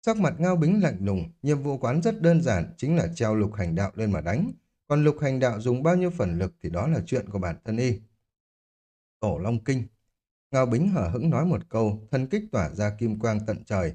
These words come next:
Hắn hóa thành ngũ trảo kim long, một chưởng đánh ra, thân kích hóa thành kim long gào thét xông tới. Đối mặt với kim long, sắc mặt Lục Hành Đạo đang áp chế tu vi nhanh chóng thay đổi. Hắn cảm nhận được nguy cơ tử vong. Dưới tình thế cấp bách, kiếm pháp ở cấp bậc chân thần lại lần nữa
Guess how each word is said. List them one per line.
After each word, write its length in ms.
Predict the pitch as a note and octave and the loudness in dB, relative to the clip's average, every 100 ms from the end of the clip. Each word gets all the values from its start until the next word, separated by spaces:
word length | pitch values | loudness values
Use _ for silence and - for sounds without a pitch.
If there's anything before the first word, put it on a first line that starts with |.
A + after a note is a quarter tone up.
| _ _ _ - | _ _ _ -4
Hắn 140 | D#3 | 0
hóa 220 | E3 C#3 | 2 0
thành 220 | F#3 B2+ G2 | 0 0 0
ngũ 160 | F3+ | -2
trảo 200 | G#3 A2 | -2 -2
kim 240 | - B2 A#2 | -2 -2 0
long, 340 | A2+ A2+ G#2+ - | 2 0 -4 -2
một 220 | B2+ A#2+ | -2 0
chưởng 280 | B2+ F#2+ E2 | 0 0 0
đánh 200 | G#2 D#3 | 0 0
ra, 300 | C3 B2 A2+ _ _ - | 2 0 -2 _ _ -2
thân 140 | C#3+ | -2
kích 200 | C#3 A#3 - | 0 -2 -2
hóa 180 | B2 D3+ | -2 0
thành 220 | F#3 D3 | 0 -2
kim 240 | - A#2+ A2+ | 0 0 2
long 240 | G#2+ G2+ | 2 0
gào 220 | F#2+ F2 | 0 -2
thét 260 | E2 F3+ F3 | 0 -2 -2
xông 240 | C3 G#2 | -2 -2
tới. 280 | G2+ G#2 G#3+ - _ _ _ _ - | 0 0 0 -4 _ _ _ _ 0
Đối 100 | E3+ | 4
mặt 180 | G#3+ E3+ - | 4 4 2
với 100 | F#3 | 2
kim 220 | F#3 F3 | 4 4
long, 360 | E3+ E3+ E3 | 4 4 2
sắc 200 | E3 G#3+ | 0 0
mặt 180 | G#3 A2 G#2 | 2 2 2
Lục 160 | G#2+ A2 | -2 0
Hành 200 | G2 F2 | -2 2
Đạo 200 | G2 - | 0 0
đang 180 | A2+ G#2+ | -2 0
áp 140 | B2+ D#3+ | 0 0
chế 160 | G#2+ | -2
tu 220 | A#2 B2 G#2+ | 0 0 0
vi 200 | A2+ G#2+ | 2 2
nhanh 280 | A2 G#2 | 2 0
chóng 240 | G#2 G2+ E3 | -2 -2 -2
thay 140 | D#3+ A2+ | -2 0
đổi. 240 | A2 - - _ _ _ | 0 0 -6 _ _ _
Hắn 160 | F3+ A3 | -2 0
cảm 200 | D3 G2+ | 2 2
nhận 200 | A#2 G2+ | 2 2
được 140 | A2 G#2 | -2 -2
nguy 160 | A2+ A2+ | -2 -2
cơ 260 | A2+ A2 G#2+ | 0 -2 0
tử 160 | A2 D#2 | -2 -4
vong. 220 | A2 B2 A2 _ _ - | -2 -2 -4 _ _ -2
Dưới 100 | G3+ G#3 | 0 4
tình 140 | D3 C3 | 2 2
thế 120 | C#3+ | -2
cấp 140 | G#3 G3+ | -2 -2
bách, 180 | G#3 G#3+ - | -2 -2 -4
kiếm 160 | A#2+ B2+ | -2 -2
pháp 220 | G3 G#3+ | -2 -2
ở 100 | - | -4
cấp 180 | - E3+ | -2 -2
bậc 160 | A#2 - | -2 -4
chân 200 | - A#2 | -2 -2
thần 240 | A2+ G2 E2 | 0 -2 0
lại 160 | F#2 | 0
lần 240 | F#2 E2+ D#2+ | 0 -2 0
nữa 160 | A2 | -2